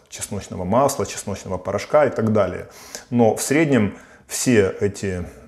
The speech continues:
исследования были проведены с дозой, которая составляла около десяти грамм чеснока в день. И, естественно, были исследования в отношении влияния на липидный профиль, то есть на снижение холестерина,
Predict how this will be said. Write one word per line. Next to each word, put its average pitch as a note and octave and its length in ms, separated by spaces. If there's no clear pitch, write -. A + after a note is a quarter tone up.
исследования A#2+ 560
были G2 220
проведены G2+ 560
с - 180
дозой, C3+ 500
которая B2 420
составляла A2+ 600
около C3+ 640
десяти A2 520
грамм A2 500
чеснока - 840
в G2+ 140
день. F2 340
И, C3+ 60
естественно, C#3 760
были G2 440
исследования F#2+ 840
в G#2 60
отношении G2 520
влияния F2+ 680
на F2+ 420
липидный C3+ 440
профиль, C#3 500
то - 80
есть - 160
на F#2+ 160
снижение F#2+ 460
холестерина, E3 880